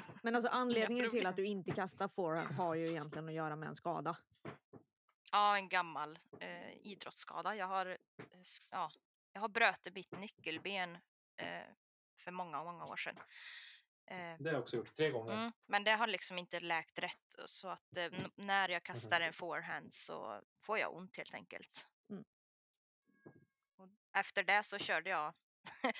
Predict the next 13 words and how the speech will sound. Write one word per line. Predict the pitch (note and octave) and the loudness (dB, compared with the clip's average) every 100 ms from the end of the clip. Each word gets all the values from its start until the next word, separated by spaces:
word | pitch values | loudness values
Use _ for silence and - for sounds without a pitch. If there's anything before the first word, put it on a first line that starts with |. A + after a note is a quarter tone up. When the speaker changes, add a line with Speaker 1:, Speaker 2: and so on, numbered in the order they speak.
| - - | -6 2
Speaker 2:
nej, | G#3+ | 4
men | A#3+ | 6
jag | G#3 | 4
bara, | F3+ | 2
nej, | G#3+ A#3 | 2 4
jag | F#3+ | 4
kör | C#4+ | 2
vänster | G3+ E3 - B3+ | 0 -2 -6 -8
istället. | B3+ - - G3+ _ _ _ _ _ _ _ _ _ _ _ | -6 -6 -8 -12 _ _ _ _ _ _ _ _ _ _ _
Det | A3 | -8
har | G#3 | -6
inte | A#3+ A#3+ G3+ | -6 -10 -12
liksom | F#3+ - - - | -10 -10 -10 -10